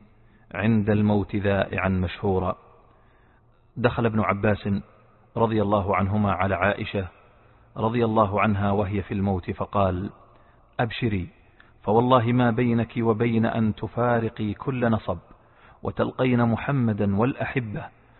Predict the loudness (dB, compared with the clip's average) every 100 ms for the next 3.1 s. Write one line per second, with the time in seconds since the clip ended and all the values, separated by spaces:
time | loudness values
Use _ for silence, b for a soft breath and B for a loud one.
0 | b b -2 0 2 0 -2 -2 -2 -2
1 | -4 -2 2 2 0 -4 -4 -4 -2 -2
2 | -2 -6 -8 -8 -8 -4 -4 -2 -4 -6